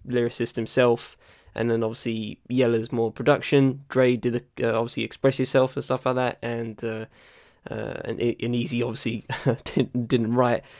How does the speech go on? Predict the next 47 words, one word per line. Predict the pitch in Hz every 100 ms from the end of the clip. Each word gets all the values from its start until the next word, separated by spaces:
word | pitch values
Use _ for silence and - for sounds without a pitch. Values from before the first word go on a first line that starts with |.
| - _ -
Uh, | 104 78
if, | - -
according | 113 120 117
to | 117
the | 113
film, | - 123
especially, | 117 - 120 127
he | 123
couldn't | 135
even | 127 127 139
rap | 147 - -
until, | 120 - 117 110
uh, | 110 120
he | -
had | 123 117
to | 117
stop | - 113 110
every, | 113 113 110
stop, | - 113 -
stop | - - - 113 -
for, | - 113 110
to | - -
record | 110 - 120 117
every | 120
line. | 135 147 127 - - - - - _
But | 139
yeah, | 143 113 - _ _ _ _ _ _ - - - _ _
at | 151
that | 156 143
point, | 156 139 135 - _ _
they | 127 131 131 127 -
needed | 139 139 131
a, | 123 120
they, | 127 123 117 -
they | 127
were | 123
going | 139 135
to | 139 127
sign | - 127 123 120
obviously | 117 - 120
their | 110 110
deals, | 143 147 147 143
and | - 120
they | 120
were | 113
mid | 117 131 135
tour, | - 139 139 139 143